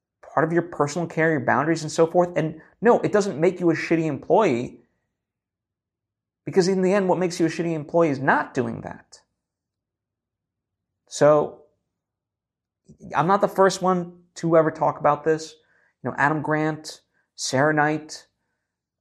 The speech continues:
Simon Sinek, and, and a slew of other people have talked about this ad nauseum. And they've done it in a way <laughs> where they, they back it up with findings and statistics and so forth,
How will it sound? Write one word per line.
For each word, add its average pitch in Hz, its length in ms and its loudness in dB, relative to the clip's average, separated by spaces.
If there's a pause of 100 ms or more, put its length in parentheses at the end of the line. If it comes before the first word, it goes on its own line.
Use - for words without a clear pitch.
(440)
Simon 160 360 0
Sinek, 156 500 -4
and, 117 280 -8
and 117 120 -12
a - 360 -18
slew - 520 0
of 185 100 4
other 180 180 4
people 147 600 -6 (420)
have - 240 -8
talked 180 300 2
about 156 180 0
this 147 180 -12
ad 139 140 0
nauseum. 127 640 0 (1040)
And 143 360 -4 (120)
they've 131 180 -4
done 170 180 4
it 165 120 -2
in 147 80 -4
a 143 60 0
way 151 540 0 (260)
<laughs> - 320 -20
where 139 160 0
they, 139 140 -2
they 127 200 -4
back 131 320 4
it 139 60 0
up 139 180 2
with 117 220 0 (200)
findings 147 760 0
and - 100 -18
statistics - 800 -4
and 117 80 -14
so 160 180 4
forth, 160 320 2